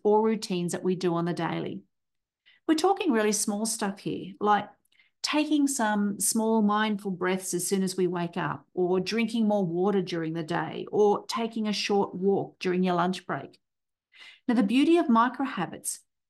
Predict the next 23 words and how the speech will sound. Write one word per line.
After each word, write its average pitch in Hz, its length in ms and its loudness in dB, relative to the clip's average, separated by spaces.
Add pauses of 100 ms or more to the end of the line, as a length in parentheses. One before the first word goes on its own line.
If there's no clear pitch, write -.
(320)
lies 208 440 0
in 202 60 0
their 185 160 4
simplicity. 175 720 -4 (460)
They're 233 100 4
so 240 260 0
small 233 580 2
that - 120 -4
they 214 140 -2
seem 202 340 -2
almost 214 480 -2
insignificant, 180 720 -4 (480)
but 208 160 -2 (160)
don't 220 380 0 (160)
be 190 160 0
fooled 185 280 4
by 165 160 -2
their 165 140 -4
size, 160 560 -6 (560)
because 233 240 2
those 233 240 4
little 302 260 2
actions, 185 520 -4